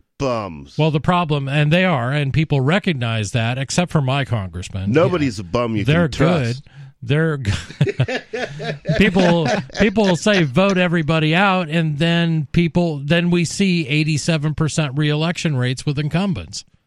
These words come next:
Speaker 2: People,
Speaker 1: Yeah.
Speaker 2: they don't like, quote unquote, Congress, but their congressman's okay.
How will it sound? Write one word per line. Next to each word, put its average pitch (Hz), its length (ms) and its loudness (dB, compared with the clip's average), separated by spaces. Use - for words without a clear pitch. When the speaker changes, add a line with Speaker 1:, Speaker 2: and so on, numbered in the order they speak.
Speaker 2:
People, 165 680 0
Speaker 1:
Yeah. 127 220 -10
Speaker 2:
they 151 160 2
don't 185 260 2
like, 165 300 -2
quote 175 260 0
unquote, 151 380 -2
Congress, 185 580 -2
but 156 160 -4
their 240 160 0
congressman's 98 720 -4
okay. 82 680 -10